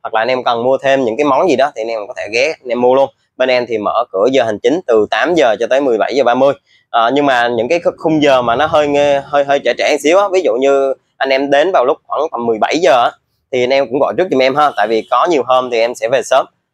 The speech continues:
Ờ, đó, nên là anh em lưu ý giùm em. Rồi, thì, ờ, chắc là chương trình hôm nay nó chỉ bao nhiêu này thôi.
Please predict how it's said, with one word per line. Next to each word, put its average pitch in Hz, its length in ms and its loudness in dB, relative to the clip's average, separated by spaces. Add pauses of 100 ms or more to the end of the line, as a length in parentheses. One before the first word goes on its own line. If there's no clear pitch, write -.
(140)
Ờ, - 240 -16
đó, 120 260 -2
nên 127 120 0
là 113 80 2
anh 110 80 0
em 123 140 2
lưu 127 120 2
ý 156 100 2
giùm 135 100 2
em. 139 160 2 (920)
Rồi, 147 180 4 (260)
thì, 135 200 2
ờ, 135 340 2
chắc 185 100 0
là 143 160 2
chương 151 180 -2
trình 135 300 0
hôm 147 180 0
nay 147 220 2
nó 160 120 2
chỉ 131 320 0
bao 156 140 0
nhiêu 147 120 2
này 127 180 0
thôi. 143 140 2